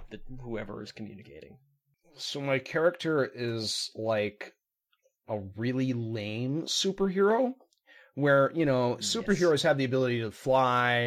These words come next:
Speaker 2: and send telepathic messages. My character has the ability to, uh, fall slowly sometimes,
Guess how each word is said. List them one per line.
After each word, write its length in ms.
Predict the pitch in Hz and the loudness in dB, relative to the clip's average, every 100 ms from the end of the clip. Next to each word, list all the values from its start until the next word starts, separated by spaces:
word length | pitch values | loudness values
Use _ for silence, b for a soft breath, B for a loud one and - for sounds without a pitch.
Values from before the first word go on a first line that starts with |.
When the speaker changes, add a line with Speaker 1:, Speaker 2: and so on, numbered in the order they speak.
| 120 120 | 0 -2
Speaker 2:
and 120 | 107 104 | -6 -8
send 200 | 110 101 | -10 -6
telepathic 440 | 104 101 92 90 | -6 -4 -6 -6
messages. 720 | 117 135 - 117 117 117 110 | -2 -2 -2 -6 -4 -4 -6
My 280 | 120 127 131 | -4 0 0
character 420 | 135 123 113 117 | 0 -2 -2 -4
has 220 | 110 107 | -4 -4
the 60 | 107 | -6
ability 360 | 107 104 104 98 - | -6 -6 -6 -8 -8
to, 340 | 101 92 90 - B B B - | -8 -6 -10 -14 B B B -4
uh, 300 | 98 98 95 - b _ _ _ | -2 0 -2 -6 b _ _ _
fall 680 | - - - 151 156 156 143 | -20 -8 2 6 6 6 2
slowly 1160 | - - 143 143 135 131 123 110 107 104 101 _ _ | 0 0 2 4 6 4 2 0 0 -4 -6 _ _
sometimes, 1300 | - - 123 117 107 107 98 90 82 82 - - | -6 0 2 0 -2 -2 -2 -4 -6 -8 -8 -8